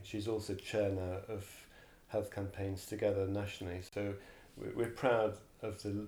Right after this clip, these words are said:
Lewisham impact on the national stage. And, and there are many other individual players that, um, have done huge things that, that we should be very grateful for. Somebody called John Lister, who's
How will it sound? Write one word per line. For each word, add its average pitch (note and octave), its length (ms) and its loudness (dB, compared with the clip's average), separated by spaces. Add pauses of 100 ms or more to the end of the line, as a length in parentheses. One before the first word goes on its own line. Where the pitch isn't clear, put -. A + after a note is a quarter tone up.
(100)
Lewisham G#2+ 560 0
impact G2+ 600 -2
on G2+ 180 0
the G2+ 60 0
national F#2+ 300 -4
stage. F#2 580 -2 (540)
And, G#2+ 220 -6 (100)
and G#2+ 120 -2
there A2 100 2
are G#2+ 60 6
many A2 360 4
other G#2 320 4 (120)
individual G2+ 500 -2
players G2 440 0
that, G2+ 300 -8 (120)
um, G2 360 0 (840)
have G#2 160 -8
done G2 220 2
huge F#2+ 480 -4
things G2 680 -2 (400)
that, - 220 -16
that G2+ 100 -6 (100)
we - 40 -18
should - 140 -8
be G2+ 80 -2
very F#2+ 220 4
grateful G2+ 420 -2
for. G#2 200 -4 (340)
Somebody A#2 300 0
called G#2 200 2
John G2+ 260 4
Lister, G2 360 0
who's F#2+ 440 -4